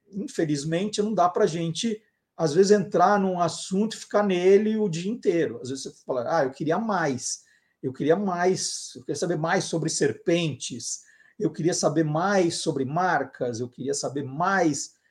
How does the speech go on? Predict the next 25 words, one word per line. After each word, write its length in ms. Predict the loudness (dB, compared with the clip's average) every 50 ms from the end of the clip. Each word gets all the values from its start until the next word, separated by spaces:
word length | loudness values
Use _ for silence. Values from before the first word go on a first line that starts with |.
| _ _ _ _
sobre 440 | -10 -2 0 2 2 2 2 2
a 20 | 2
Biblioteca 560 | 0 0 0 0 0 2 0 0 0 0 -2
de 80 | 0 0
Alexandria, 800 | 0 0 -2 -4 -4 -6 -6 -6 -6 -4 -4 -2 0 0 0
eu 60 | 0
queria 180 | 0 -2 -4 -2
saber 480 | 0 4 6 6 4 4 2 -10 _ _
quais 260 | _ 4 4 4 4 0
foram", 600 | -2 4 10 10 12 12 10 8 0 -6 -12 _ _ -20 -20 -20 -18 -16
o, 320 | -16 -16 -16 -14 -14 -14
o, 80 | -14 -16 _ -20
o 80 | -16
professor 420 | -12 -10 -8 -6 -4 0 0 0 0
Vardi 220 | 0 -2 -2 -2
falou 220 | -2 0 0 0
do 80 | -2 -2
Farol 260 | -2 -2 0 0 0
de 80 | 0 0
Alexandria, 640 | -2 -2 -2 -6 -6 -6 -4 -2 -2 -2 -2 -2 -4 -10 -20 _ _ _
"quais 300 | 2 4 4 4 4 0
foram 640 | -6 -8 2 6 8 10 10 10 10 10 8 6 2
as 160 | 0 0 0
outras 300 | -2 -4 -2 -4 -6 -4
maravilhas 960 | -4 -4 -2 -2 -4 -6 -8 -10 -8 -6 -6 -4 -2 -2 -4 -4 -6 -14 -18